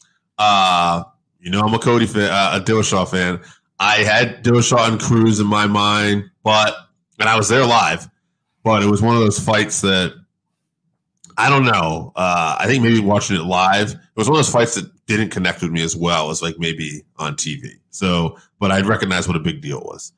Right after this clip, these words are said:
Um, another fight, uh, recently when Dillashaw came back and fought Corey Sandhagen. Uh, I just thought that was an excellent fight. It did have a championship belt, but I thought the level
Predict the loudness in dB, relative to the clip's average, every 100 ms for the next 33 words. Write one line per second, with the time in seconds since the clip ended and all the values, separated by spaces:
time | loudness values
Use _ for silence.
0 | _ _ _ -8 -2 -2 0 0 0 0
1 | 0 2 2 -2 -6 _ _ _ -8 -2
2 | 0 0 2 2 0 -2 -2 -4 -6 -6
3 | -4 -2 0 0 0 0 0 0 -2 0
4 | 0 0 -2 -6 -2 -2 -2 0 0 2
5 | 0 0 -4 -10 -20 _ -20 -8 -2 -2
6 | -2 -4 -2 -2 -2 -2 -2 -2 -2 -2
7 | 0 0 0 0 2 0 -2 -2 -2 0
8 | 0 -2 -2 -2 -4 -2 0 0 -2 -16
9 | _ _ -6 -2 -2 0 0 0 -2 0
10 | 0 2 2 0 -2